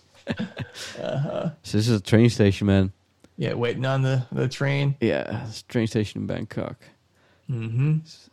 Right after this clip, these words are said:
Speaker 1: This is one of those, I wanna, this is, you know, some of these pictures I wanna print and frame, you know. Took some cool pictures there.
Speaker 2: Really cool, yeah.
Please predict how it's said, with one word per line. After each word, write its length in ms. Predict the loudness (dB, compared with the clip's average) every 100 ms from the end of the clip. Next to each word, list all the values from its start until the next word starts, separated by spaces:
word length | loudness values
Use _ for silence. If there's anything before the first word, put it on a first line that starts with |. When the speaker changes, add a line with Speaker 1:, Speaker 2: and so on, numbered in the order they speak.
| -20 -20 _ _
Speaker 1:
This 120 | -8
is 40 | 2
one 140 | 6
of 60 | 6
those, 200 | 4 2
I 80 | -2
wanna, 420 | 2 4 4 2 -2 -14
this 180 | -8 -8
is, 160 | -8 -12 _
you 120 | -4
know, 240 | -2 -2 -4 -10
some 160 | -2 0
of 60 |
these 140 | 0 0
pictures 360 | -2 -4 -4
I 40 | -6
wanna 280 | -4 -6 -8
print 440 | -4 -2 -2 -4
and 240 | -8 -10 -8
frame, 380 | -4 -4 -4
you 80 | -8 -10
know. 160 | -10 -12 _ _ _ _ _ _ _ _ _ -12
Took 140 | -10
some 140 | -8 -8
cool 180 | -8
pictures 480 | -8 -10 -10 -12 -12
there. 160 | -12 -12 -14 -6
Speaker 2:
Really 260 | -2 -2 -4
cool, 420 | -4 -4 -4 -8 _
yeah. 300 | -4 -4 -6